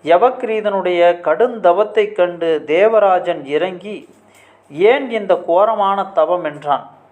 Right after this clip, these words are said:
"பிராமணர்கள் இதுவரையில் ஓதியிராத வேதங்கள் எல்லாம் எனக்கு வரவேண்டும். நான் பெரிய வித்வானாக வேண்டும்.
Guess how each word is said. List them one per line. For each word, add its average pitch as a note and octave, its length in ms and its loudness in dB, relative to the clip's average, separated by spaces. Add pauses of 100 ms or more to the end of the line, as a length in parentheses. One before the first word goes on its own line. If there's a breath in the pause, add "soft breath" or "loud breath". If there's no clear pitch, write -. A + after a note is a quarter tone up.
(540)
"பிராமணர்கள் G#3+ 680 0
இதுவரையில் G3 840 -4
ஓதியிராத F#3 840 2
வேதங்கள் F#3 540 0
எல்லாம் D#3+ 460 0
எனக்கு E3+ 400 -2
வரவேண்டும். D3 840 -4 (520 loud breath)
நான் G3 280 -2
பெரிய A3 420 2
வித்வானாக F3+ 800 0
வேண்டும். D3+ 500 -6